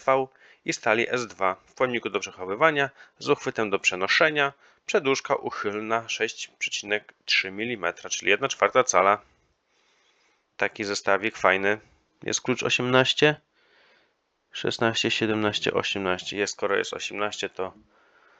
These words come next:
pełnowartościowy zestaw. OK. Następnie kowadło kowalskie z młotkiem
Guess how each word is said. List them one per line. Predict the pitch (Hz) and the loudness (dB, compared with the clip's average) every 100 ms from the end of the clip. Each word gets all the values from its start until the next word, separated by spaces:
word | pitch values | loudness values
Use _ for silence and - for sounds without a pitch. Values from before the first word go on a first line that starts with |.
| _ _ _ _ _ | _ _ _ _ _
pełnowartościowy | 101 98 98 98 95 95 - 95 92 | -4 -2 2 2 2 0 -2 -4 -2
zestaw. | 87 90 - 87 - - - | 0 -2 -2 -8 -10 -16 -2
OK. | - - 92 92 - _ _ _ _ _ _ _ _ _ - _ _ - | -2 0 -4 -4 -10 _ _ _ _ _ _ _ _ _ -20 _ _ -6
Następnie | 107 - 101 - 113 151 - _ _ _ _ _ - | -4 -2 -2 2 2 2 -2 _ _ _ _ _ -4
kowadło | - 107 104 101 101 | 2 6 6 6 -2
kowalskie | 98 98 95 - 107 | 2 2 2 0 -4
z | 98 | -2
młotkiem | 98 95 - 123 165 | 0 0 2 2 2